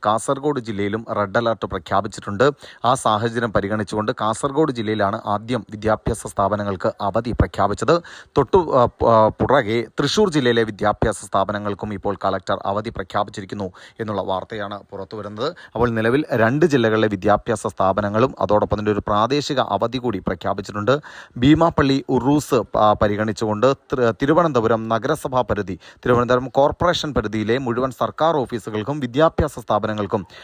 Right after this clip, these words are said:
അവധിയായിരിക്കും എന്നുള്ള ഒരു വാർത്ത കൂടി ഇപ്പോൾ പുറത്തു വരുന്നുണ്ട്. ആ, നാളെ, അതായത് ചൊവ്വാഴ്ച. അപ്പോൾ നിലവിൽ രണ്ട്, ആ, ജില്ലകളിൽ പൂർണ്ണമായിട്ടും തിരുവനന്തപുരം നഗരസഭാ പരിധിക്കുള്ളിലും വിദ്യാഭ്യാസ സ്ഥാപനങ്ങൾക്ക്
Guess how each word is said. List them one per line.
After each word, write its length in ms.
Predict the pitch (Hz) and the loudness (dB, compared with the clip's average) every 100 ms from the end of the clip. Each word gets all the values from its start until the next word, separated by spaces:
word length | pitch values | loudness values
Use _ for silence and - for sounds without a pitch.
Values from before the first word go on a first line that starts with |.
| - | -4
അവധിയായിരിക്കും 760 | 120 120 147 143 117 110 117 110 | 0 2 2 0 0 -2 -4 -4
എന്നുള്ള 260 | 104 101 | -2 0
ഒരു 160 | 98 107 | 0 0
വാർത്ത 320 | 101 101 - | 0 -2 -4
കൂടി 200 | 110 104 | -6 -4
ഇപ്പോൾ 280 | 95 98 104 | -4 -2 -2
പുറത്തു 300 | 95 101 98 | 0 -4 -6
വരുന്നുണ്ട്. 460 | 113 101 104 110 135 - - 113 | -10 -10 -10 -8 -8 -10 -20 -14
ആ, 60 | |
നാളെ, 400 | 104 98 113 107 | -8 0 2 2
അതായത് 320 | 95 101 104 107 | 2 0 0 -2
ചൊവ്വാഴ്ച. 440 | 101 104 101 110 | 2 4 2 2
അപ്പോൾ 320 | 151 113 110 | 0 2 0
നിലവിൽ 360 | 104 101 110 143 117 | 0 0 0 0 0
രണ്ട്, 440 | 107 117 151 170 - - - | 0 0 4 2 2 -20 -4
ആ, 240 | 107 104 104 - - | 2 4 2 -2 -16
ജില്ലകളിൽ 500 | 104 101 110 113 110 | -6 0 2 2 0
പൂർണ്ണമായിട്ടും 920 | 95 104 117 131 110 98 90 143 185 - - 117 | 0 0 2 2 2 2 0 -2 -4 -14 -20 -2
തിരുവനന്തപുരം 600 | 131 135 151 143 123 120 120 | 4 4 4 2 2 2 2
നഗരസഭാ 520 | 110 113 143 135 131 | 0 2 0 0 0
പരിധിക്കുള്ളിലും 640 | 117 104 104 107 101 104 | 0 -4 -4 -4 -2 -2
വിദ്യാഭ്യാസ 600 | 101 95 104 98 104 95 | -4 -2 -2 -2 -6 -6
സ്ഥാപനങ്ങൾക്ക് 720 | 95 101 95 98 98 95 104 | -6 -4 -2 -4 -6 -6 -6